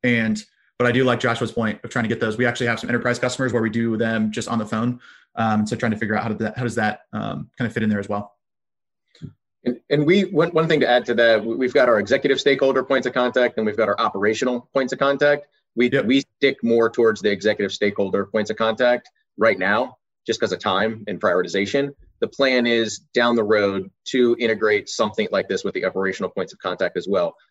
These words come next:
Speaker 2: That may be a conversation, or that may be a, a survey combined
Speaker 1: Yeah.
Speaker 2: with the conversation with the executive stakeholders.
Speaker 1: Yeah, I think it's a great point you made too, just thinking about the audience. Um, I know we're,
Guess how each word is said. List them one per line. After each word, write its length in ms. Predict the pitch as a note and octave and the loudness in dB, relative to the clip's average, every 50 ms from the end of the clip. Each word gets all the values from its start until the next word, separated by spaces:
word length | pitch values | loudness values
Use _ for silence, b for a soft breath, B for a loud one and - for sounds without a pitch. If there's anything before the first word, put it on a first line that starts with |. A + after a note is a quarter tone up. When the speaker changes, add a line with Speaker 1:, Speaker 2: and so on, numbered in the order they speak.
| b - A2+ | b -2 0
Speaker 2:
That 180 | A#2 G#2+ - | 0 0 2
may 220 | A#2+ A#2 A2+ A2+ A2+ | 2 2 2 2 2
be 220 | G#2+ A#2 A#2 A2+ | 0 2 2 2
a 40 | A2+ | 2
conversation, 640 | - A#2+ A#2+ A2 A2+ A2 - A#2+ A2+ - B2 A2+ - - | 2 0 0 0 0 0 0 -2 0 0 -4 -6 -2 0
or 380 | B2 A#2 A2+ A2+ G#2 G2+ G2 E2+ | 2 4 4 6 4 4 0 0
that 180 | F#2+ F#2+ F#2 | -2 -4 -2
may 180 | G2 F#2+ F#2+ F#2+ | -2 -2 -4 -2
be 200 | F2+ G2+ F#2+ F#2 | -2 -2 0 0
a, 100 | F2 F2 _ - | 0 -2 _ -6
a 80 | G2 F#2 | -6 -4
survey 480 | - G2+ F#2 F2 E2+ F2 D#2 D#2 - _ _ _ _ _ | 0 0 0 0 0 -2 -4 -4 -6 _ _ _ _ _
combined 480 | - A2 F#2+ G2 G2 G2 G2 F#2+ F#2 - | -4 -4 -2 0 0 0 0 0 0 2
Speaker 1:
Yeah. 120 | C3 B2 | 0 0
Speaker 2:
with 80 | A2+ - | 0 -2
the 80 | F#2 | -8
conversation 580 | - F#2+ F2+ E2 F2 - - F2+ F2 - F#2+ F2+ | -6 -8 -6 -6 -4 -2 -2 -2 -2 -2 -4 -6
with 100 | F2 - | -4 -6
the 60 | F2 | -6
executive 340 | D#2 - F2+ - - E2 - | -4 -4 -6 -6 -6 -8 -6
stakeholders. 440 | - E2 - - - F2+ - - _ _ _ _ _ _ _ _ _ _ _ _ _ - | -6 -6 -6 -8 -12 -14 -14 -20 _ _ _ _ _ _ _ _ _ _ _ _ _ 0
Speaker 1:
Yeah, 260 | C3+ D3 C#3+ C3 A#2 | 2 4 4 4 2
I 40 | B2+ | 2
think 120 | D3 D3 | 2 0
it's 80 | C#3+ - | 0 2
a 20 | |
great 180 | C#3+ C3 B2 - | 0 0 0 0
point 220 | C3+ C3 B2+ B2 | 0 -2 0 0
you 80 | B2+ A#2+ | 0 0
made 220 | A#2+ A#2+ A2+ G#2+ | 2 0 0 0
too, 120 | - B2+ A#2+ | 0 0 0
just 180 | A2 A#2 - | 0 -2 0
thinking 200 | - B2+ A#2+ B2 | 0 0 2 2
about 260 | A2+ A2+ A2+ A2+ A2+ | 2 4 2 2 2
the 360 | A#2+ A#2 A2+ A2+ A2+ A2 A2 - | 2 2 2 2 0 -2 -2 -2
audience. 600 | - A#2+ A#2+ A#2+ A#2 A2 A#2 - - - - - B2 | 0 0 2 2 2 0 -2 -4 -6 -12 -10 -6 -2
Um, 360 | B2 A#2 A2+ A2+ A2+ A2 G#2 | -2 0 0 0 0 0 0
I 60 | G#2+ B2+ | 2 2
know 120 | B2 A#2 | 2 2
we're, 380 | A2 A#2+ A#2+ A#2+ A#2 A#2 A#2 | 2 2 2 2 2 0 -2